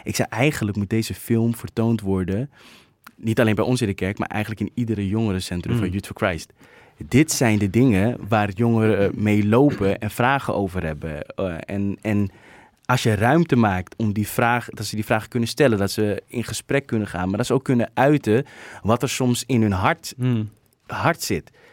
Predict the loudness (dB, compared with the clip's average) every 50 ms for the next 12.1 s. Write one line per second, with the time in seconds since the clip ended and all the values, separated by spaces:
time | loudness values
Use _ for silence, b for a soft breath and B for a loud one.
0 | b b b b b -8 -4 0 0 2 4 4 4 4 6 6 6 6 6 4
1 | 4 4 4 4 4 2 0 _ _ -2 0 2 4 4 4 2 -2 -6 -6 -4
2 | -2 0 0 0 2 0 0 2 4 4 4 2 2 0 0 -2 2 4 4 2
3 | 2 0 -2 -2 -2 2 2 4 4 4 2 2 2 2 2 2 2 2 2 2
4 | 2 0 2 2 4 4 4 2 0 -4 -4 0 0 0 0 0 -2 -2 2 2
5 | 4 4 4 4 4 4 4 2 2 2 2 0 2 0 0 0 2 2 2 4
6 | 4 2 2 2 2 2 2 0 -2 -2 -2 -2 -2 -2 -2 -2 -2 -2 0 -2
7 | -2 -4 B B B B B B B B -4 -2 -2 0 2 4 4 4 4 0
8 | -2 0 2 2 2 2 0 -2 -4 -4 -2 0 2 4 4 6 6 4 4 2
9 | 0 2 4 4 4 6 4 4 4 2 2 0 0 -2 -2 0 0 0 0 0
10 | -2 -4 -6 -4 0 2 2 2 2 2 -2 -6 -8 -10 B B B B B B
11 | B _ -2 0 4 4 6 6 6 6 4 4 2 0 0 2 2 0 0 -2
12 | -6 -16